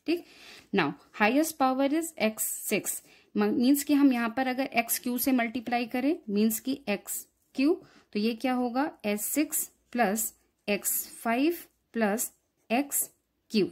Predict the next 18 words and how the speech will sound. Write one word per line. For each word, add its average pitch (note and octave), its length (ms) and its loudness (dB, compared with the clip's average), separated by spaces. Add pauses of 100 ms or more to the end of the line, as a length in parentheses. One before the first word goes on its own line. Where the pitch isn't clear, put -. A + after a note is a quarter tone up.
(160)
ठीक। - 200 2 (240)
Now, G3+ 200 4 (140)
अब A3+ 100 2
हम C4 180 6
modulo A3 380 2
टू C#4+ 120 4
सम D4 220 4
करेंगे, C#4 400 2 (480)
प्लस B3+ 320 2
किया, C4+ 280 2 (600)
ठीक, C#4+ 200 0 (260)
तो A3 60 -6
this, B3 320 0 (320)
this, F3+ 200 0 (160)
हमने A3+ 220 4
पहले A3 280 2
ही C#4 140 4
बताया C4 360 0